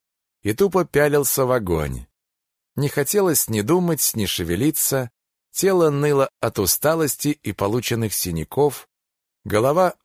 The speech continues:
от недосыпа была словно набита опилками. Ночь после захвата хутора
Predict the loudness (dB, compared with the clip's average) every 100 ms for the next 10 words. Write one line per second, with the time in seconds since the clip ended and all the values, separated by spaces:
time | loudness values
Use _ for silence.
0 | _ -4 -4 -2 0 0 0 0 0 0
1 | -2 -4 _ _ -4 0 2 2 0 0
2 | 0 -2 -2 -2 -2 0 -2 -2 -6 -4
3 | -4 -4 -6 -6 -8 -14 _ _ _ _
4 | _ -2 0 0 -4 -8 _ -2 -2 0
5 | 0 0 -2 0 0 0 -2 -2 2 2
6 | 2 0